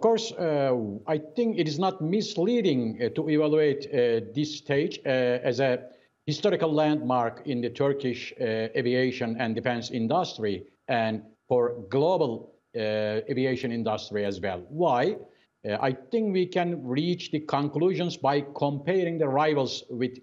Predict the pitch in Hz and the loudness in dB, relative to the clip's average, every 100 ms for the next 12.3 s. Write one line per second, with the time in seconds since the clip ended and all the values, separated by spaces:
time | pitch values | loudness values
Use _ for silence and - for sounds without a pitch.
0 | _ - 123 120 104 - 107 92 131 214 | _ 0 2 2 -2 -6 -6 -2 0 -2
1 | - - _ _ _ 113 110 110 110 107 | -6 -18 _ _ _ -4 -2 0 0 -2
2 | - 139 107 110 117 147 165 170 214 214 | -6 -10 -10 -6 -2 0 2 2 2 2
3 | 196 160 175 180 226 - - 175 190 208 | 0 0 -2 0 -4 -4 -2 2 4 2
4 | 208 156 143 - 147 135 175 165 - 196 | 2 -2 -2 -4 -4 -2 2 0 2 2
5 | 180 175 127 - - _ _ _ - 147 | 2 2 0 -2 -10 _ _ _ -4 -4
6 | - 151 151 151 147 139 135 - - 123 | 2 0 2 0 2 2 -2 -4 -4 0
7 | 131 120 127 123 - 98 _ 131 117 110 | 0 0 0 -2 -6 -20 _ -2 -2 0
8 | 139 123 104 95 113 135 175 143 131 117 | -2 -2 -4 -4 -2 0 0 -4 -4 0
9 | 113 110 104 101 123 175 - 139 123 117 | 0 0 0 0 0 -2 -2 0 2 2
10 | 110 113 113 - _ - 110 107 104 104 | 0 -2 -6 -18 _ -4 -2 0 0 -2
11 | 110 - 107 104 104 120 123 117 135 120 | -4 -4 -4 -2 -2 0 0 0 0 0
12 | 104 127 240 | 0 0 0